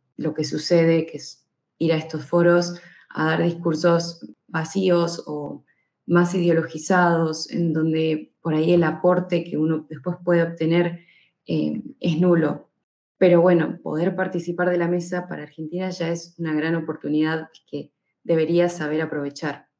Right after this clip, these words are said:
También, eh, el beneficio está, como se dijo anteriormente,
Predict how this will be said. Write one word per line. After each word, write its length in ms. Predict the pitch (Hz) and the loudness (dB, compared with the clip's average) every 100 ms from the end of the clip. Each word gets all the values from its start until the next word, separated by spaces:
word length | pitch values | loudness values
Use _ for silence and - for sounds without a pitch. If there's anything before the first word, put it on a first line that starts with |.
| _ | _
También, 540 | - 165 185 214 220 - | -4 -2 2 2 2 -4
eh, 340 | 180 165 170 - | -4 -4 -6 -6
el 100 | 165 | -2
beneficio 480 | 165 170 196 196 | -2 0 -2 -4
está, 400 | 196 - 170 180 | -6 -4 -4 -4
como 320 | - 139 143 - | -8 -12 -12 -14
se 200 | - 147 | -14 -14
dijo 180 | 135 | -8
anteriormente, 960 | 151 143 147 147 156 160 180 185 - - | -8 -6 -4 -2 -2 0 0 -2 -6 -16